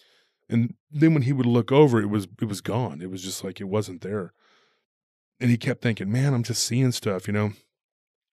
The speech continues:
And he didn't grow up thinking about Bigfoot or Dogman, was not into any kind of stories like that. He knew what Bigfoot was.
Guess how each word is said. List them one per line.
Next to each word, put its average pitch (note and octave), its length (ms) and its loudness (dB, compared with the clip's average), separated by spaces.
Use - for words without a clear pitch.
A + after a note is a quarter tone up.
And C#3+ 100 4
he D#3 80 8
didn't G3 220 6
grow D#3 300 8
up D#3 180 6
thinking D3+ 300 2
about A#2+ 300 0
Bigfoot C3+ 460 4
or A#2+ 100 4
Dogman, A#2 600 2
was A2 220 2
not C3 300 4
into C3 320 4
any B2+ 180 2
kind C3 200 0
of A#2 80 0
stories B2 580 4
like A#2 240 2
that. A#2+ 280 2
He C#3 120 4
knew D3+ 220 8
what B2 260 6
Bigfoot A#2 400 2
was. A#2 540 2